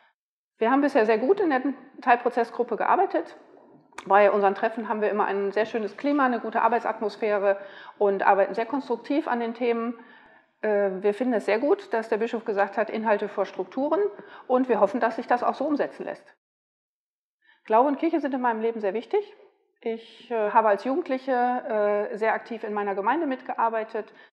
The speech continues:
früh angefangen, äh, mich für Kirche zu engagieren und, äh, bin jetzt auch wieder seit vielen Jahren aktiv.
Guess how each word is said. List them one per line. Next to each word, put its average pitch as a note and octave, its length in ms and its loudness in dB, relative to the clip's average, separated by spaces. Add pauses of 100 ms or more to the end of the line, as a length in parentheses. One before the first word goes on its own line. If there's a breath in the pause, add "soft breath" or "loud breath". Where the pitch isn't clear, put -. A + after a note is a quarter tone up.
früh D4 320 2 (440 loud breath)
angefangen, A#3 920 0
äh, G#3 200 -2
mich G#3 220 -8
für A3+ 80 -6
Kirche A3+ 300 -6
zu - 100 -14
engagieren A3+ 720 -4 (420 loud breath)
und, A3+ 460 -2
äh, G3+ 480 0
bin A3+ 220 -2
jetzt G#3 180 -2
auch - 140 -4
wieder C4+ 140 0
seit A3+ 320 -4
vielen A#3 240 -4
Jahren G#3+ 280 2
aktiv. G3 480 -8